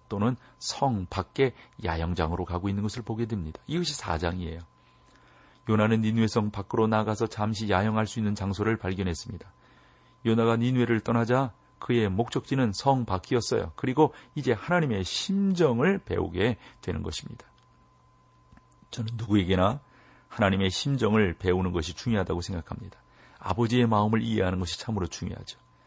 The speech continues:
하나님은 자신의 관점에서 요나를 깨닫게 하시려고 부르셨습니다. 본장에서는 하나님께서 결코 우리의 자유의지에 간섭하지 아니하신다는 사실을 보여줍니다.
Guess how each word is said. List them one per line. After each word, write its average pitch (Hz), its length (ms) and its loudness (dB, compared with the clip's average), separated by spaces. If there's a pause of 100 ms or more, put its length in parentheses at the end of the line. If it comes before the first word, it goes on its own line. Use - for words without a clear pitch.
(400)
하나님은 101 340 2
자신의 104 600 0 (680)
관점에서 104 840 0
요나를 107 360 2
깨닫게 107 400 -2
하시려고 95 440 -2
부르셨습니다. - 720 -6 (500)
본장에서는 120 580 4
하나님께서 127 520 0
결코 139 440 4
우리의 127 540 2 (260)
자유의지에 104 880 0 (180)
간섭하지 87 640 -4
아니하신다는 104 640 -2
사실을 104 360 -4
보여줍니다. 101 680 -4